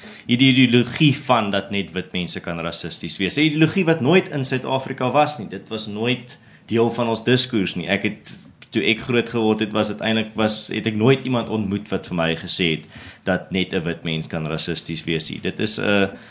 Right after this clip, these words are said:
absolute absurde idee wat eintlik weer ingevoer is van die buiteland af en nou hierso wortel geskiet het. En baie prominente, hoë profiel mense in Suid-Afrika wat van die, die linkse ideologiese,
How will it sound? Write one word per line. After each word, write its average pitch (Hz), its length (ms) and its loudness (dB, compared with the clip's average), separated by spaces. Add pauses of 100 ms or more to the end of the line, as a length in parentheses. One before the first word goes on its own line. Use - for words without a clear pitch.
(120)
absolute 131 500 0
absurde 98 500 -2
idee 82 400 -2
wat 85 160 -6
eintlik 123 400 2
weer 104 240 4
ingevoer 101 540 0
is 87 120 0
van 92 160 0
die 87 80 0
buiteland 82 540 0
af 95 180 0
en 98 100 -2
nou 92 140 2
hierso 95 480 2
wortel 98 360 -2
geskiet - 340 -4
het. 90 160 2 (540)
En 143 440 0 (680)
baie 143 320 6
prominente, 135 720 2
hoë 101 280 6
profiel 123 420 2
mense 85 440 0
in 92 140 -2
Suid-Afrika 90 680 2
wat 95 220 0
van 95 180 2
die, 90 320 0
die 90 140 0
linkse 92 400 2
ideologiese, 87 920 2